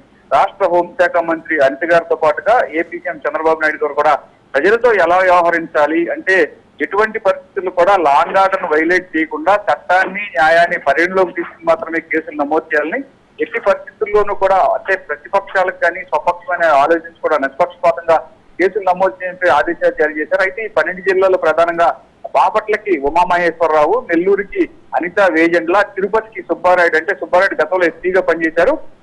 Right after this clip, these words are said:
ఆ, తదనంతరం అక్కడ, అంటే, తిరుమలలో జరిగిన తొక్కిసలాట నేపథ్యంలో కూడా సుబ్బారాయుడిని మరలా విజయవాడ తీసుకొచ్చి సిట్లో ప్రత్యేక అధికారిగా వేయడం కూడా జరిగింది.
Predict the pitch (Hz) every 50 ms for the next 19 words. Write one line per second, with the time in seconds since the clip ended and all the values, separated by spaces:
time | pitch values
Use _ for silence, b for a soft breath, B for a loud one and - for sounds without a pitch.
0 | - - - 175 175 175 - - 165 180 202 214 220 220 190 - - 214 208 220
1 | 196 160 147 160 - - 196 190 185 - - 180 185 190 208 208 208 214 202 196
2 | 196 190 190 180 180 175 170 - - 185 - 196 190 190 190 - 175 175 180 175
3 | 170 170 170 165 180 190 185 185 156 - 170 180 180 190 196 190 175 147 131 135
4 | 147 175 220 233 220 - 165 160 180 196 196 196 - 180 180 - - 175 175 -
5 | 185 165 135 - - _ _ _ _ - - 180 - 220 220 220 196 185 180 185
6 | 202 196 185 185 175 175 185 180 180 170 175 165 165 165 165 160 160 160 160 156
7 | 160 156 170 202 233